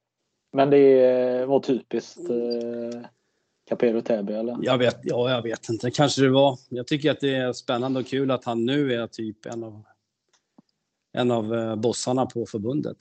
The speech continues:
Speaker 2: Det är lite kul. Det trodde man ju inte då, <laughs> när han höll på i Täby.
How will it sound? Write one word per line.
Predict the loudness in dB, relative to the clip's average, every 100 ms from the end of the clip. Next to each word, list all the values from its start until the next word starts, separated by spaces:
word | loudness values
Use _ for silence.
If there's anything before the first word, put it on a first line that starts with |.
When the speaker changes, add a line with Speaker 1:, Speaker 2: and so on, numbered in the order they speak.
| -10
Speaker 2:
Det | -4
är | -2
lite | -2 -6
kul. | -8 -10 -12 _
Det | -8 -4 -2
trodde | 0 2
man | 2
ju | 0
inte | -2
då, | -2 -4 -8 -12 -10
<laughs> | -10 -8 -8
när | -6 -4
han | -4
höll | -6
på | -6 -6
i | -4
Täby. | -4 -6